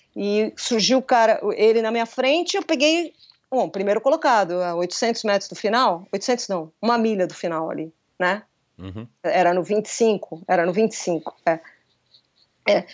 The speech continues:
Speaker 1: no, na, na milha vinte e cinco, na verdade. É, eu baixei, abaixei a câmera. Quando eu baixei a câmera, eu
Speaker 2: Ah.
Speaker 1: olho, tá uma, <laughs> ele tinha andado, já tava passando,
Speaker 2: Meu,
Speaker 1: né?
Speaker 2: quer se matar.
Speaker 1: Já tava passando, eu falei, meu, então assim, é, essa pra mim foi uma,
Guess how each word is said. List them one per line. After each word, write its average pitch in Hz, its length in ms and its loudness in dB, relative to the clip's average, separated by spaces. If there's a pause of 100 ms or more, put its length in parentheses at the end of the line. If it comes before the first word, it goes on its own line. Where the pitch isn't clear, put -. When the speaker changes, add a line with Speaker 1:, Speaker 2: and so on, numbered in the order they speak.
(240)
Speaker 1:
no, 175 240 0
na, 185 180 4
na 190 120 4
milha 190 180 4
vinte 196 160 0
e - 40 -10
cinco, 165 300 -2
na 170 60 -4
verdade. 165 400 -2 (360)
É, 190 400 4
eu 208 60 4
baixei, 247 300 4
abaixei 240 380 2
a 233 80 -2
câmera. 202 320 -4
Quando 220 140 -6
eu 233 60 -2
baixei 247 260 0
a 233 60 -2
câmera, 240 360 0
eu 240 80 4
Speaker 2:
Ah. 226 40 2 (180)
Speaker 1:
olho, 240 160 0
tá 240 100 -6
uma, 254 120 -6
<laughs> 143 840 -2
ele 302 140 -2
tinha - 320 -10
andado, 254 460 2
já 190 140 -4
tava 220 160 -2
passando, 240 480 -6
Speaker 2:
Meu, 101 140 -2
Speaker 1:
né? 92 80 0
Speaker 2:
quer 98 100 -2
se - 120 -8
matar. 104 640 0 (300)
Speaker 1:
Já 196 200 0
tava 202 240 2
passando, 220 580 0
eu 202 60 -2
falei, 220 200 -4
meu, 220 260 2
então 196 240 -2
assim, 226 300 0
é, 202 260 4
essa 233 240 2
pra 233 160 -2
mim 240 140 -2
foi 240 140 -2
uma, 247 300 0